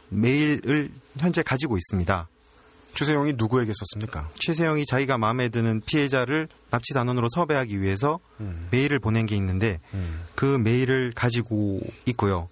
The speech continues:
Speaker 1: 그리고
Speaker 2: 네.
Speaker 1: 최세용에 관련된 여러 자료들이 있는데 지금은 공개할 수 없지만 피해자들을 만나면서 최세용에 관계된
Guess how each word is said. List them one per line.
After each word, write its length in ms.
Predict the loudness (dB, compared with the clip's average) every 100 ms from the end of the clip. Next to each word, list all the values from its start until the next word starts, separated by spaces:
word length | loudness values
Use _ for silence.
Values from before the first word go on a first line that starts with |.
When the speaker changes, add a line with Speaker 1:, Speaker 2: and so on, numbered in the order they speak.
| _
Speaker 1:
그리고 220 | -2 0 0
Speaker 2:
네. 20 |
Speaker 1:
최세용에 420 | 0 2 2 2
관련된 600 | 0 0 0 2 0 -2 -8 -20 -20 -2
여러 240 | 2 4 2
자료들이 480 | 2 0 2 2 2
있는데 440 | 2 2 0 -2 -6 -12 -12 -14 -6
지금은 440 | -2 2 2 2
공개할 320 | 2 2 2 2
수 100 | -2
없지만 420 | 0 0 0 -2 -2
피해자들을 520 | 0 2 0 2 0
만나면서 540 | 2 0 0 0 0
최세용에 540 | 0 0 0 2 0 0
관계된 640 | 0 0 2 0 -2 -6